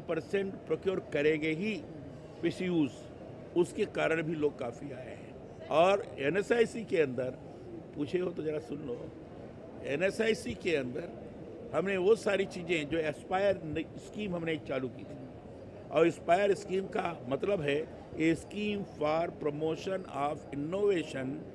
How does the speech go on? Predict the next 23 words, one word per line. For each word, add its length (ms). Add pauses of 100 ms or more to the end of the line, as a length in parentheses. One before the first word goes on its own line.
(460)
rural 360
industry 560 (220)
and 160
entrepreneurship, 800 (1080)
उसके 320
आधार 440
पर 240
एनएसआईसी 520
ने 100
काम 240
किया 240
है। 960
उन्होंने 400
innovation 500
के 120
आधार 280
पर 120
नई 160
नई 120
मशीनें 440 (260)
खड़ी 180
की 180 (680)
और 300